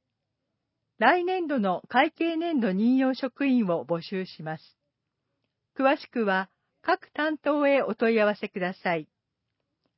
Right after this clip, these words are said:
また応募書類は原則返却しません。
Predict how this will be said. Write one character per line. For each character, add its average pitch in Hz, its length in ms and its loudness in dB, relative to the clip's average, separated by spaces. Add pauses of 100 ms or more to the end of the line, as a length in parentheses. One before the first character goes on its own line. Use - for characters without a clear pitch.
(280)
ま 202 160 0
た 311 280 0
応 277 160 2
募 294 160 0
書 311 160 0
類 254 220 0
は 165 260 -2 (340)
原 254 200 2
則 254 480 -4 (100)
返 269 160 0
却 285 280 -4
し - 140 -14
ま 226 120 0
せ 202 220 -4
ん。 151 100 -12